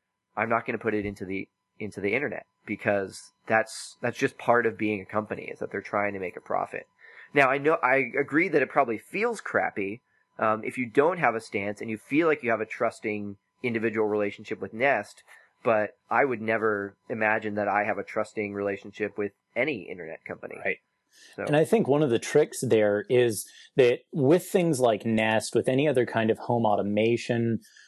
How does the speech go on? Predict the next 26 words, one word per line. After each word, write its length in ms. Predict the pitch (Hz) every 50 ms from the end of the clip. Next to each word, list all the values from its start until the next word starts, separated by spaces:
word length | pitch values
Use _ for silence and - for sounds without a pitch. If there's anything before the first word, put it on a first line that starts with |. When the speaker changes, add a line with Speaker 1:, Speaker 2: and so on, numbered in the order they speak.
| _ _
Speaker 2:
really, 500 | - 135 147 175 190 170 147 127 117 - -
as 180 | 139 127 110 113
we're 100 | 123 113
coming 320 | - - 135 139 135 123
into 280 | 117 120 120 - - 117
this 220 | 110 107 - -
so-called 500 | - - 117 117 - - 113 107 104 - -
Internet 460 | 113 123 120 - 147 127 117 110 101
of 140 | 101 90 -
Things 580 | - - - - 135 127 123 123 120 113 - -
era, 320 | 110 104 101 98 92 95
where 240 | 98 101 107 110 110
all 140 | 110 120 135
of 80 | 127 120
a 40 |
sudden 220 | - - 131 120 120
we're 140 | 110 113 110
hooking 300 | - 151 151 - 135 120
things 240 | - - 123 120 107
up 140 | 113 107 -
to 80 | - 104
the 140 | 107 98
internet 380 | 104 110 - 120 110 101 101 -
that 100 | 110 101
aren't 180 | 110 117 123 117
just 240 | 120 107 - -